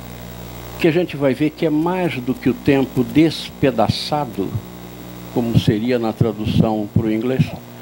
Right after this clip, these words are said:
é, na verdade, o tempo explodido. São vários tempos que, na sua confluência contraditória, produzem uma verdadeira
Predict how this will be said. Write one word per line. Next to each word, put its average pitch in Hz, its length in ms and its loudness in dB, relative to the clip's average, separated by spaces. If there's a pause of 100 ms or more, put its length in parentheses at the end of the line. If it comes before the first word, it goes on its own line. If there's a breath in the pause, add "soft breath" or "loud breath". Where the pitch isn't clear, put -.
(640 loud breath)
é, 151 100 4
na 170 160 4
verdade, 151 580 2
o 151 40 -2
tempo 180 420 2
explodido. 139 760 4 (1700)
São 156 300 4
vários 175 560 0
tempos 143 500 2 (1040)
que, 165 120 6
na 156 160 4
sua 170 280 0
confluência 131 1040 4
contraditória, 131 1000 0 (220)
produzem 147 640 2
uma 147 280 2
verdadeira 135 920 4